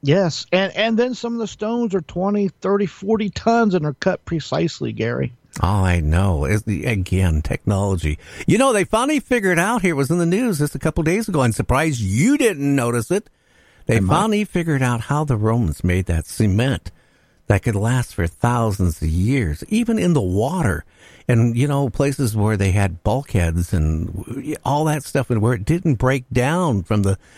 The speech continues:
Speaker 2: seawater.
Speaker 1: Yeah, now there's something they can put a patent on. Whoever, if somebody
Speaker 2: Well, they
Speaker 1: got
Speaker 2: figured it out. You know what? They take lime,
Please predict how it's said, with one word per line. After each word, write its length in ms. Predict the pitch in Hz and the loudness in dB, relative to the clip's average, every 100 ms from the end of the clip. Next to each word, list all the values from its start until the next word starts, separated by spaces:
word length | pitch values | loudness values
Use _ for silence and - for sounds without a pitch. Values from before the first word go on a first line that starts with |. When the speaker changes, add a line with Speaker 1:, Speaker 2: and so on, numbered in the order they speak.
| - | -16
Speaker 2:
seawater. 760 | - - 220 165 92 78 - _ _ _ _ _ _ _ _ _ _ _ _ _ _ | -6 0 0 0 -2 -4 -8 _ _ _ _ _ _ _ _ _ _ _ _ _ _
Speaker 1:
Yeah, 140 | 135 135 | 0 0
now 280 | 139 120 117 | 0 0 0
there's 360 | 117 170 185 - | 0 2 0 0
something 320 | 131 117 117 | -2 -2 -2
they 140 | 117 | -2
can 160 | 113 117 | -4 -4
put 140 | 135 | -4
a 40 | 113 | -2
patent 400 | 127 147 82 110 | -2 -2 -4 -4
on. 260 | 110 95 | -2 -2
Whoever, 280 | 120 120 104 | -4 -4 -6
if 240 | 87 95 | -8 -10
somebody 260 | - 127 143 | 0 2 4
Speaker 2:
Well, 80 | 135 | 4
they 140 | 151 | 2
Speaker 1:
got 80 | - | 0
Speaker 2:
figured 260 | 175 180 165 | 0 0 0
it 100 | 151 | 0
out. 280 | 180 87 | 0 -2
You 100 | 87 | 0
know 160 | 107 143 | 0 2
what? 160 | 135 135 | 0 0
They 280 | 113 113 110 | 0 0 -2
take 280 | - 196 | -2 -2
lime, 640 | - 113 120 117 80 82 | 0 0 2 2 0 -2